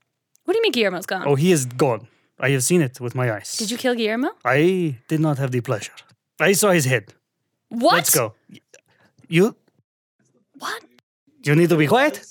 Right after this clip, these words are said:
Speaker 2: We must get out of here. Let's go. We are leaving. We are going.
Speaker 1: Okay.
Speaker 2: We are not coming back.
Speaker 1: Sure. Yeah.
Speaker 2: He thinks I am going to find it. I am going to kill him. I am not going to find it. I know, I do not know where it is.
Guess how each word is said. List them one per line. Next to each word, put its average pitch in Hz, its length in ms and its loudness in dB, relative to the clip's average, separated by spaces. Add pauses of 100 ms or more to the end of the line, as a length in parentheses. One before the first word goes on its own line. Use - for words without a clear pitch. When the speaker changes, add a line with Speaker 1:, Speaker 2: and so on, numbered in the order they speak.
(140)
Speaker 2:
We 147 80 0
must 160 220 2
get 156 100 2
out 170 140 0
of 202 80 -2
here. 247 180 2 (220)
Let's 156 240 -2
go. 131 220 0 (260)
We 156 160 2
are 175 80 4
leaving. 180 400 4 (160)
We 156 80 2
are 160 100 2
going. 214 360 2 (180)
Speaker 1:
Okay. 453 180 2
Speaker 2:
We 151 60 6
are 156 120 4
not 185 160 2
coming 180 200 2
back. 190 300 0
Speaker 1:
Sure. 427 240 0 (300)
Yeah. 403 160 0 (140)
Speaker 2:
He 151 100 -2
thinks 143 220 2
I 143 40 2
am 135 100 2
going 131 140 0
to 131 60 -2
find 151 220 0
it. 156 60 2
I 139 60 2
am 131 100 0
going 123 160 -2
to 110 60 -16
kill 127 220 -8
him. - 160 -20 (420)
I 131 80 -4
am 156 60 2
not 233 120 2
going 170 160 4
to 131 100 0
find 151 160 0
it. 233 40 4
I 226 100 4
know, 156 220 2 (120)
I 160 60 0
do 220 140 2
not 226 120 0
know 170 120 2
where 151 100 2
it 120 160 -8
is. - 300 -6